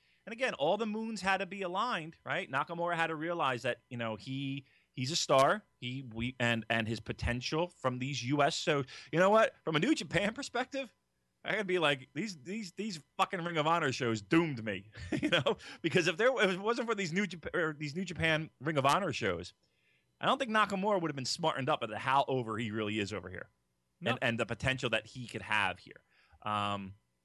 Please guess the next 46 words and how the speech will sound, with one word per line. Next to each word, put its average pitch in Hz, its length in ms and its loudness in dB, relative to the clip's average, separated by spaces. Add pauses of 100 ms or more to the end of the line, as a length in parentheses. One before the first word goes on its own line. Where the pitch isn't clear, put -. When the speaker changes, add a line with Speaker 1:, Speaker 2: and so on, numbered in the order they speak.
(180)
Speaker 1:
that, 143 280 0
I 143 100 0
think 160 220 -6
that 147 160 -2
I 139 100 4 (200)
real-, 160 220 -2
and 147 140 2
again, 190 380 -2
I 143 100 0
don't 196 280 -4
know. 113 460 2
I'm, 139 160 -4
I 113 100 -2
don't 135 120 -2
wanna 143 140 -8
speak - 480 -8
for 117 80 -14
the 107 60 -8
guy, 98 260 0
but 107 180 -2 (240)
it 110 140 -6
seems 175 360 -2
to 131 80 -2
me 120 360 4
a, 104 100 2
a 104 140 0
no-brainer 113 640 -2
that, 92 200 -4 (640)
guys, 170 220 2
if 135 80 -2
you, 214 240 -2
if 143 100 -4
you 214 80 0
s-, - 200 -4
saw 175 340 4
those 143 260 2
lines 120 380 4
for 101 100 -8
him, 92 220 -12 (600)
it, 131 140 -4
it, 156 220 -6
it, 170 420 0
it, - 100 -10 (100)
it 175 160 0
was 190 120 2
amazing. 208 460 2